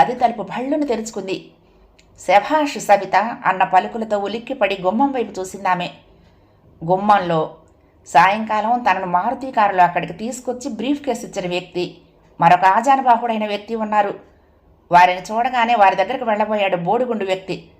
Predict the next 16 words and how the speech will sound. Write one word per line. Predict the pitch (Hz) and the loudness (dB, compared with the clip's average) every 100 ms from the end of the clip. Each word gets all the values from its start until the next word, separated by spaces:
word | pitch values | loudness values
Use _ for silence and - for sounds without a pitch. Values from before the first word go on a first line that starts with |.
| _ _ _ - | _ _ _ -14
"Stay | - 311 339 277 | 0 6 6 6
where | 214 320 320 | 6 6 6
you | 277 269 | 8 8
are!" | 214 - - _ _ _ _ - | 6 0 -14 _ _ _ _ 0
అరిచింది | 180 240 247 220 | 2 2 -6 -6
సబిత | 185 196 233 226 | -4 -4 0 2
అతన్ని | 185 180 | 2 -2
ఉద్దేశించి. | 175 175 233 220 208 185 - - _ _ _ _ _ _ _ - | -6 -6 -8 -8 -8 -10 -10 -20 _ _ _ _ _ _ _ -10
"మిస్ | 180 170 185 | -8 -6 0
సబిత?" | 180 185 214 269 302 370 - _ - | 2 2 0 -2 -2 -4 -16 _ -2
అన్నాడు | 175 170 | 2 2
బ్రీఫ్ | 170 170 247 | 0 -4 -6
కేస్ | - 233 208 | -6 -8 -6
ఇచ్చిన | 165 185 | -8 -6
వ్యక్తి. | 175 170 170 - - _ _ _ _ _ - | -6 -6 -8 -10 -12 _ _ _ _ _ 0
అతను | 165 175 220 | 2 2 0